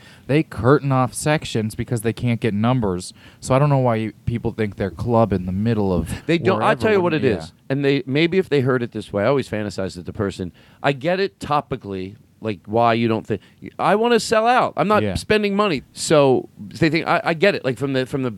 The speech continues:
Speaker 2: you know, a guy who's opening, even if he loves comedy, he goes, "I love comedy. I wanna do what's wrong, but I don't wanna, I'm,
Speaker 1: Mm-hmm.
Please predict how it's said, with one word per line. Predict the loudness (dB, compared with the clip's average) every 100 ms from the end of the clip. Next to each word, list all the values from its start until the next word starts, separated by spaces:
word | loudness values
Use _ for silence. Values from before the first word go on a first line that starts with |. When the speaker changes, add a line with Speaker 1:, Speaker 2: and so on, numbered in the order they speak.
| -2
Speaker 2:
you | 0
know, | 0
a |
guy | 2 4 6
who's | 4
opening, | 0 -2
even | 0 0
if | 0
he |
loves | 2 2 2
comedy, | 0 2 2
he |
goes, | 0
"I |
love | 2 0 0
comedy. | 0 2 4
I |
wanna | 4 2
do | 2
what's | -2 0
wrong, | -2
but | -2
I |
don't | -4 -2
wanna, | -4 -4
I'm, | -4
Speaker 1:
Mm-hmm. | -4